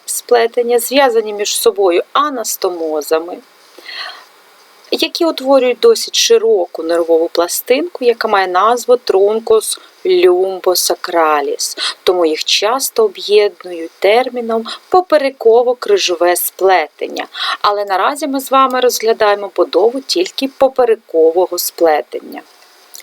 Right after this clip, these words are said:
Поперекове сплетення розташовано попереду поперечних відростків поперекових хребців та квадратного м'язу попереку, позаду та у товщі мускулюс псоас майор.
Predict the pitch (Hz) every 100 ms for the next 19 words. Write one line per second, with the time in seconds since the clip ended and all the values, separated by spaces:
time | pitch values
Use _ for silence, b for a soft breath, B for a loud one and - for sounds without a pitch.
0 | - 339 339 311 269 240 226 - 202 196
1 | 202 208 214 - 220 - 220 185 185 -
2 | 277 262 240 220 220 233 247 262 247 208
3 | - 190 - 190 202 196 190 - 196 -
4 | - 233 233 - 202 175 175 185 185 -
5 | - 349 - B B B _ _ 339 -
6 | 247 220 220 220 226 220 208 190 196 190
7 | 190 220 185 - 165 165 208 - - B
8 | B _ - 302 - 214 208 226 233 220
9 | 202 190 196 196 - - 180 170 170 -
10 | - 180 - - 156 151 151 - 165 151
11 | 151 156